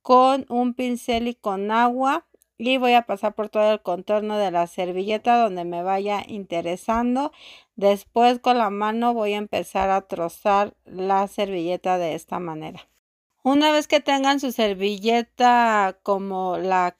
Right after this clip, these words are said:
quieren o lo que más le interesa, van a retirar dos de las tres capas y únicamente se van a quedar con el detalle del dibujo. Vamos a aplicar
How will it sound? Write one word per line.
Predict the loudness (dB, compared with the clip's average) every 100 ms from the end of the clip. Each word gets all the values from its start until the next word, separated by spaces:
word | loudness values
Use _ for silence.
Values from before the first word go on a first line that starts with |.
| -6
quieren | 0 2 2 0 -2
o | -4 -2
lo | -2 -2
que | -4 -6
más | -2 -2
le | -2
interesa, | -4 0 2 2 2 2 2
van | 0 0
a | -2
retirar | -2 -2 -4 0 0 0 0
dos | 4 4 2
de | 0
las | -2 -2
tres | -4 -4 0
capas | 0 2 0 0 -2
y |
únicamente | -4 2 0 0 -4 -6
se | -2
van | -4 -4
a |
quedar | -2 0 0 -2 -4
con | 0 2 2 2 -2
el | -4
detalle | -6 -6 -2 0 0 -4 -6
del | -4 -4 -4 -6
dibujo. | -6 -2 -2 0 -2 -2 _ -20 -20 -20 -16 -2
Vamos | 4 4 4 0
a |
aplicar | 0 -2 -4 2 4 4